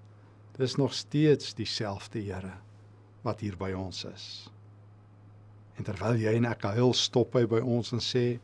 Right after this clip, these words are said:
"Moenie huil nie. Moenie huil nie." En terwyl jy en ek bang is, kom stap hy tussen ons in en sê,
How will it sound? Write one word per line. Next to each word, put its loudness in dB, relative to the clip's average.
"Moenie 6
huil -2
nie. -20
Moenie 10
huil 8
nie." -2
En 6
terwyl 12
jy 12
en 12
ek 4
bang 8
is, 6
kom 8
stap 8
hy 10
tussen 4
ons 4
in 6
en 6
sê, 4